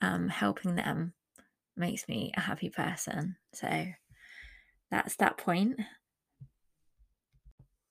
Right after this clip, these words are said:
The fourth section is looking after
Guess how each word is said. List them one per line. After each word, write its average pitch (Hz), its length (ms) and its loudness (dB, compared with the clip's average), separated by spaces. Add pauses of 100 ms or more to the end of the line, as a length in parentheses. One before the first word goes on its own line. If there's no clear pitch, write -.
(1080)
The - 80 -10
fourth 262 340 0
section 196 760 -2
is 196 480 -4
looking 196 680 0
after 185 560 -4